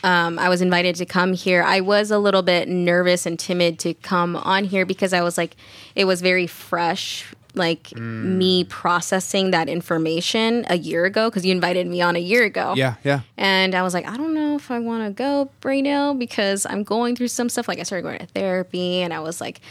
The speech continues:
Speaker 1: I feel like I was, like, on survival mode for a while. I was
Speaker 2: Mm.
Speaker 1: like, "Oh yeah, I'm just, like, surviving through my day.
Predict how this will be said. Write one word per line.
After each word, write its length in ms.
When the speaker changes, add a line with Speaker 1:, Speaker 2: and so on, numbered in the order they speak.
Speaker 1:
I 60
feel 140
like 120
I 80
was, 140
like, 140
on 120
survival 600
mode 240
for 180
a 80
while. 500
I 120
was 140
Speaker 2:
Mm. 20
Speaker 1:
like, 280
"Oh 100
yeah, 140
I'm 120
just, 140
like, 120
surviving 400
through 160
my 140
day. 460